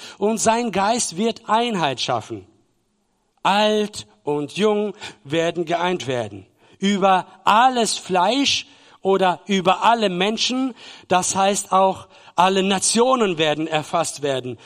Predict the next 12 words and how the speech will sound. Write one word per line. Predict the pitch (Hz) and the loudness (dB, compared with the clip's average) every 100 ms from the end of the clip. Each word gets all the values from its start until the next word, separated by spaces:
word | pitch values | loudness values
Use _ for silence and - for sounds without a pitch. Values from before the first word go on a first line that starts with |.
| - | -20
von | - 156 147 | -8 -4 -2
der | 143 135 135 - - | -2 -2 -4 -10 -4
Ausgießung | 165 180 - 170 151 165 | 0 0 -2 -4 -2 -2
des | 151 - | -4 -2
Heiligen | 156 151 156 | -2 -4 -4
Geistes. | 160 156 143 120 - - - 160 | -2 -2 -2 -6 -10 -14 -20 -8
Gaben | 147 233 262 285 226 | 2 4 8 6 4
des | 202 185 185 | 0 0 2
Heiligen | 170 160 156 160 | 0 0 -4 -2
Geistes | 147 135 - 131 139 | 0 -2 -4 -6 -4
werden | 135 127 | -4 -4
geschenkt. | 127 127 131 107 101 | -6 -4 -4 -6 -10